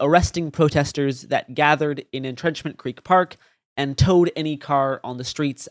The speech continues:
outside of the park. A helicopter circled the forest trying to track the movement of forest defenders under the cover of the tree canopy.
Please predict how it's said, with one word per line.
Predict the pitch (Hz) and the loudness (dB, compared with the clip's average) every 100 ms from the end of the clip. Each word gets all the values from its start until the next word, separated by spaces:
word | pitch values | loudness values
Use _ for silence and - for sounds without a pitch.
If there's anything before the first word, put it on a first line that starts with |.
| 135 | -2
outside | 139 - 165 160 | -2 0 0 0
of | 135 | -4
the | 123 | -6
park. | 127 - - - _ _ _ _ _ | -6 -8 -12 -20 _ _ _ _ _
A | 139 | 2
helicopter | 185 185 180 170 - 165 | 4 4 4 2 2 -4
circled | 160 - 143 143 135 | -4 -6 -6 -4 -4
the | 127 123 | -4 -6
forest | 131 127 127 123 - - | -8 -4 -2 -4 -8 -12
trying | 135 127 | -8 -8
to | 120 127 | -8 -12
track | - 139 127 | -2 -2 -2
the | 143 | -4
movement | 139 165 147 151 135 | -2 -2 -4 -8 -6
of | 135 | -8
forest | - 156 147 | -2 -2 0
defenders | 143 147 135 135 135 131 - _ _ - | -4 -4 -4 -4 -4 -6 -16 _ _ 2
under | 180 170 160 | 2 2 -4
the | 143 143 | -4 -4
cover | 151 131 131 | 0 0 0
of | - 113 | -4 -8
the | 110 | -10
tree | 123 - 143 | -10 -6 -4
canopy. | 131 131 - - - - | -4 -8 -8 -12 -14 -16